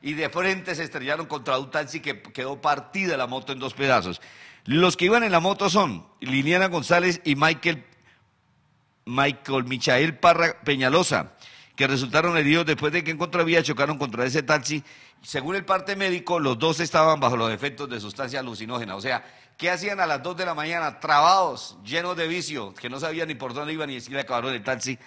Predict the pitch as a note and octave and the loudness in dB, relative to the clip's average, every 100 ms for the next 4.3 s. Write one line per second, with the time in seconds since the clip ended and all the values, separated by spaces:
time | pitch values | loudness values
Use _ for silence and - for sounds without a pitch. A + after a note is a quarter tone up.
0 | - - G2 G#2 A2+ G#2 E2+ D2 - _ | -20 -4 -2 -2 -4 -6 -8 -10 -16 _
1 | _ _ _ _ _ _ _ _ _ _ | _ _ _ _ _ _ _ _ _ _
2 | _ _ _ _ _ _ _ _ _ _ | _ _ _ _ _ _ _ _ _ _
3 | _ _ _ - - B2 C#3 C#3+ A3 F3 | _ _ _ -14 -10 -8 -6 -4 -2 -2
4 | E3+ F3+ E4 | -4 -4 -10